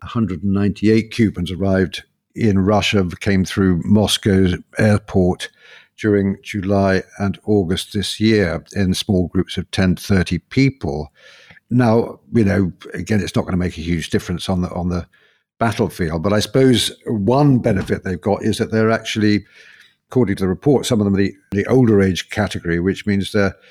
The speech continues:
will have some knowledge of the, um, of the old Soviet weapon systems currently being deployed in Ukraine.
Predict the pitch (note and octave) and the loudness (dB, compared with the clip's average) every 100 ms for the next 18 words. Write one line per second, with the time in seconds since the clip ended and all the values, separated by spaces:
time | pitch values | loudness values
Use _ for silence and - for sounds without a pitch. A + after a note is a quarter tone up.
0 | - _ _ _ G2 G#2+ F2+ F#2 A2+ G2 | -20 _ _ _ -2 0 0 -2 0 0
1 | G2 G2 F2 F#2 F#2 F#2 F#2 F#2 F#2 - | 2 2 0 -2 0 0 2 0 -2 -4
2 | - F2+ F#2 G2 - G2+ F#2+ - A2 G2 | -8 -6 -2 -2 0 0 0 0 0 0
3 | F2+ G2 C3 B2+ G2+ - F#2 - D#2+ D#2 | -2 0 -2 0 -2 -2 -6 -6 -8 -6
4 | F2+ - - _ - F#2 E2+ F#2 F2+ E2 | -8 -10 -12 _ -4 -4 -4 -4 -4 -4
5 | - _ _ - G#2+ G2+ F2 D2+ F#2 D#2+ | -12 _ _ -2 0 0 -2 -6 -6 -4
6 | D2+ D#2 E2 G#2+ G2+ | -4 -6 -4 0 0